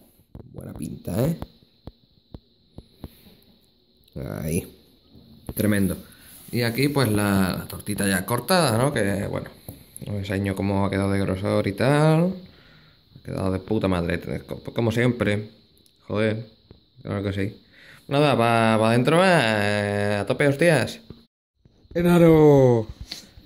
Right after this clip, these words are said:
Yo presento aquí al perrillo. Hostias, pero no se ve.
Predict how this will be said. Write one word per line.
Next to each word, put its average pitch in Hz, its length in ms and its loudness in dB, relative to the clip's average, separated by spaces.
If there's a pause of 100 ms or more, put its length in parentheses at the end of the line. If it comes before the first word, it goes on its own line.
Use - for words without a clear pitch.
Yo - 120 -4 (320)
presento 135 520 0
aquí 139 200 6
al 139 220 4
perrillo. 160 640 4 (320)
Hostias, - 460 -12 (260)
pero - 160 -12
no 110 80 -10
se 117 100 -4
ve. 113 340 0